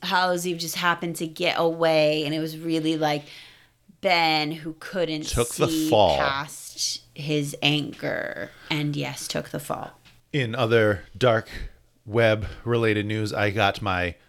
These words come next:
Speaker 2: Ben Reilly Chasm action figure in the mail.
Speaker 1: Yes, you did.
Speaker 2: That was exciting. I'm excited to break that open. I have a ton of action figures that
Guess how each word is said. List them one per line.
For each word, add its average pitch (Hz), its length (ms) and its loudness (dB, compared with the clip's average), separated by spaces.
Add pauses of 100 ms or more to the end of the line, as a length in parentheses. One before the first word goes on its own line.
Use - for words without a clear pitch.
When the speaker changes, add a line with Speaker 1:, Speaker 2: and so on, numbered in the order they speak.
(240)
Speaker 2:
Ben 110 240 0
Reilly 101 400 0 (180)
Chasm 104 580 0
action 135 300 0
figure 120 520 -2
in 123 120 -4
the - 80 0
mail. 104 380 2
Speaker 1:
Yes, 151 200 -8
you 349 140 -4
did. 392 380 2
Speaker 2:
That 107 80 2
was 98 140 0
exciting. 113 640 0 (220)
I'm 92 420 -4
excited 92 540 -2
to 92 220 -2
break 95 240 0
that 92 100 0
open. 107 140 -2
I 123 60 0
have 143 100 2
a 98 40 -2
ton 120 220 -2
of 90 80 2
action 87 280 2
figures 90 280 -2
that 85 200 0